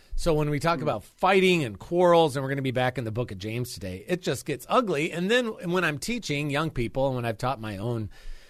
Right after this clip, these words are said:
Speaker 1: kids, I'm like, "Hey, do you, do you guys realize, do, do you fuss and fight and argue, and it gets kinda nasty every once in a while?" "Yeah, yeah, yeah, yeah, everybody. Okay.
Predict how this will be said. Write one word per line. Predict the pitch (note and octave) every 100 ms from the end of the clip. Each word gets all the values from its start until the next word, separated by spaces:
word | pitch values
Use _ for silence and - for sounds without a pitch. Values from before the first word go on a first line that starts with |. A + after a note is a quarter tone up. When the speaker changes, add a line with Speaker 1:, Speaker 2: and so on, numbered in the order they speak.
| -
Speaker 1:
kids, | - G#3+ F#3+ A#2 A2+ C3 - - _ - -
I'm | C#3+ E3+
like, | C#3+ C3
"Hey, | F#3+ E3+
do | A#2+
you, | F#3 G#3 F#3
do | C3 F#3
you |
guys | C#4 B3+ A2
realize, | C3 G3 A#2 D2+ - - - - _ _ _
do, | D3+ D#3
do | B2+
you | E3+
fuss | - A#3+ A#3+ -
and | C3 A2 F#2 - -
fight | F3 E3+
and | B2 G2+ F2+ -
argue, | D#3 E3 C#3 D#3 D3+
and | A2 F#2+ G2
it | A2+
gets | A2 -
kinda | D3 G2+
nasty | A#2 C#3+ -
every | C#3+ C#3
once | C#3
in | C#3+
a |
while?" | C#3+ C#3
"Yeah, | G2 A#2
yeah, | G#2 F2+
yeah, | D#2+
yeah, | D2
everybody. | C#2 D2 - -
Okay. | G2+ -